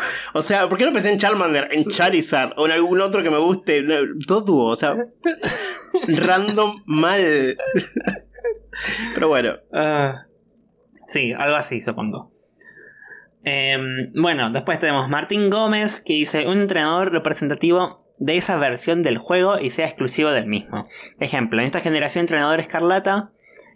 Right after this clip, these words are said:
Speaker 2: y todo vestido Ferrari." <laughs> De
Speaker 1: Ah.
Speaker 2: Ferrari.
Speaker 1: O sea, está bien.
Speaker 2: Eh.
Speaker 1: Lo tenemos a Charles Leclerc en, eh, con sus Pokémon.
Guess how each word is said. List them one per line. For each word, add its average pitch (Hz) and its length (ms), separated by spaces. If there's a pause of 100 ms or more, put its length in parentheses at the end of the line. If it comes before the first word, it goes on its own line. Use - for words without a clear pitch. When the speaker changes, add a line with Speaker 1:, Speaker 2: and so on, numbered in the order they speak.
(160)
Speaker 2:
y 143 120
todo 170 180
vestido 160 540
Ferrari." 123 520
<laughs> 139 100 (1600)
De 262 80
Speaker 1:
Ah. 160 460 (240)
Speaker 2:
Ferrari. - 160 (800)
Speaker 1:
O 127 40
sea, 139 220
está 135 220
bien. 127 400
Speaker 2:
Eh. 160 400 (480)
Speaker 1:
Lo 135 100
tenemos 147 360
a 139 100
Charles 156 340
Leclerc 160 720
en, 123 800 (260)
eh, 117 160
con 120 160
sus 131 160
Pokémon. 113 540